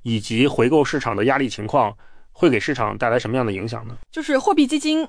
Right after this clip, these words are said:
Speaker 2: 他们现在是从这个美联储的隔夜逆回购工具转向了去投资大量的这个短期国债。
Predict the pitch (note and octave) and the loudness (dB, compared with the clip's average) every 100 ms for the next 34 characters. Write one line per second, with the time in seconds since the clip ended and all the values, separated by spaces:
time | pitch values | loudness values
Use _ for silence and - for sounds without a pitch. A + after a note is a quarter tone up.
0 | _ - D#4 E4+ E4+ C#4+ B3+ B3 C4 A3+ | _ -2 0 0 2 2 2 0 -4 -4
1 | - F3+ G#3 C#4 A3+ F3 E3+ B3+ F3+ E3 | -4 -4 -2 0 0 0 -2 -4 -4 -8
2 | - F#3 A3 D4 C#4 C#4 A3+ F#3+ C4 G#3 | -6 -4 0 2 2 2 0 0 0 2
3 | C4 D4+ D#4 G#3+ - - - - C4+ A3 | 0 0 0 -4 -6 -20 -20 -4 2 2
4 | - - E4 C#4+ G3 - - A3 - F3 | 0 -2 -2 -2 -6 -8 -10 -10 -6 -6
5 | F#3+ B3 B3 F#4 D#4 G#3+ G#3 G3+ F3+ F#3 | -6 -10 -6 -4 -2 -2 0 -2 -4 -8
6 | F#3+ - G#3 - - - D#4 - - F#3 | -8 -4 -4 -4 -6 -4 -4 -4 -4 -6